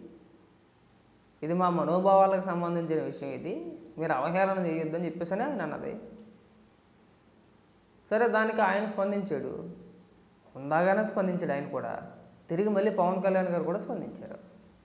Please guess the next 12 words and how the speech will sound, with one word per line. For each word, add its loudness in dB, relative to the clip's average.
అక్కడితో 0
ఎలాంటి 6
వివాదం 4
లేదు. -6
ఇప్పుడు -2
ఏంటి? 0
రెచ్చగొట్టాలి, -6
అవునా? -8
ఏం 0
సాధించేస్తావు 2
రెచ్చగొ-, 0
రెచ్చగొట్టి? 0